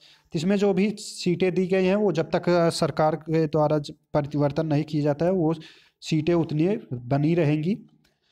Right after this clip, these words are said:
एटक द्वारा जो प्रतिस्थापित दो हज़ार उन्नीस के द्वारा किए गए, इसमें है सेवा और उसके प्रत्येक श्रेणी के पदों की सदस्य संख्या उतनी ही होगी जितनी सरकार द्वारा समय समय पर अवधारित की जाएगी। तो ये नया संशोधन के द्वारा भी इसमें दिया गया है कि कोई भी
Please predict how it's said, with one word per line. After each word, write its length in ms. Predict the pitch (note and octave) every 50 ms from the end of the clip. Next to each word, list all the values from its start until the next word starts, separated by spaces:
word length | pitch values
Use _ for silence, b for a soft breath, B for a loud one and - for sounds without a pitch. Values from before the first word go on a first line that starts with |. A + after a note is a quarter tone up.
| _ _ _ _ _ _ _ _ _ _ _ _ _ _ _ _ _ _ _ _ _ _ _ -
एटक 200 | F#3+ C#3+ - G3
द्वारा 300 | G3 F#3+ G#3+ G#3 G3+ G#3+
जो 200 | G#3+ F#3+ G3 G#3
प्रतिस्थापित 1000 | G3+ G3+ G3+ F#3+ G3 F3+ F3+ F3 F3+ F3+ E3 F3 - - - E3+ E3 D#3 - G#3 G3
दो 140 | - F3+ E3
हज़ार 220 | D#3 E3+ E3+ E3
उन्नीस 380 | D#3+ E3+ D#3 D#3 E3+ G3 F#3 F#3
के 160 | - - F#3+
द्वारा 220 | F#3 F#3 F3+ F#3
किए 260 | F#3 - G3+ F#3+ F#3
गए, 120 | F3+ G3+ G3+
इसमें 240 | F3+ - F3+ F#3+ G3
है 160 | F#3+ G3+ G3+
सेवा 380 | G3+ - F3+ F3+ F#3+ G3 G3+
और 140 | G3+ G3+ G3
उसके 340 | G3 F3+ - - G3+ G3+ G3+
प्रत्येक 380 | G3 - F#3 E3 - F#3 F#3 F3+
श्रेणी 260 | - F#3 F3 F3 F3
के 120 | F3 -
पदों 240 | F3+ - D#3+ D#3+ F3
की 120 | F3 -
सदस्य 520 | E3 - E3+ D#3 F3 E3+ - - - - E3
संख्या 180 | D3+ D3 E3+
उतनी 240 | E3+ E3 - E3 F3
ही 60 | F#3+
होगी 200 | F3+ F3 E3 F3+
जितनी 260 | E3 D3+ D3 - D#3 D3+
सरकार 340 | D3+ E3+ D3 - D3+ D3
द्वारा 180 | D3 D3 C#3+ D3
समय 240 | C#3+ - C#3 C3 C#3
समय 240 | C3+ - C3+ C#3 C3+
पर 200 | C#3 D#3 D#3+ E3 B B B B B B -
अवधारित 400 | D3+ C#3 B2+ C3 C#3+ D#3+ E3+ E3+
की 140 | F3 F3 D#3+
जाएगी। 280 | D3+ D#3 D#3 D3+ G3+
तो 120 | G#3+ - G3
ये 320 | F3 F3 F3+ F#3+ F#3+ F3+ B B B B B B B _
नया 180 | D3 D3+ F3 F#3+
संशोधन 460 | F#3 - F#3+ E3 - E3+ E3 E3+ F#3
के 100 | F3 F#3+
द्वारा 240 | F3 F3 E3 E3 E3+
भी 160 | D#3+ D3 E3+
इसमें 280 | F#3+ E3+ - E3+ E3 D3+
दिया 200 | D#3 D#3+ E3 D#3+
गया 180 | D#3 D#3+ D#3
है 80 | D#3+ F3
कि 140 | E3+ - F#3
कोई 260 | - - D#3+ D#3+ E3
भी 300 | D#3 D3+ D#3 E3 E3 D#3+